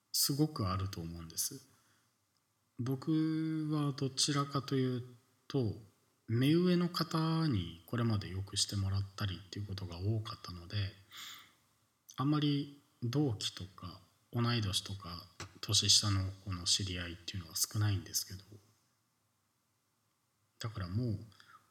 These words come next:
同い年で言うと彼が唯一今でも親交のある、仲良くしてくれるやつですね。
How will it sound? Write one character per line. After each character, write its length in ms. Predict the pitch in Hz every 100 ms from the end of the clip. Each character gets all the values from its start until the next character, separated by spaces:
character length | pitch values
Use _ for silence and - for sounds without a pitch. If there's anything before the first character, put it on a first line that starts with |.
| _ _
同 160 | 104 104 127 185
い 80 | 190
年 320 | 147 107 107
で 100 | 101
言 100 | 90
う 20 |
と 140 | 95 101
彼 240 | - 117 123
が 120 | 98
唯 320 | 87 98 120
一 380 | 101 104 - 85
今 240 | 95 98
で 80 | 92
も 160 | 85 82
親 340 | - - 101
交 260 | 98 101 92
の 140 | 92
あ 40 | 87
る、 100 | 76 - - _ _ _ _ _ _ _ _
仲 240 | - 98 104
良 100 | 85
く 140 | -
し 100 | 90
て 100 | -
く 160 | 98 92
れ 120 | 85
る 160 | 85 82
や 80 | 87 -
つ 200 | - - - - _ _ _ -
で 100 | 92
す 220 | -
ね。 60 | -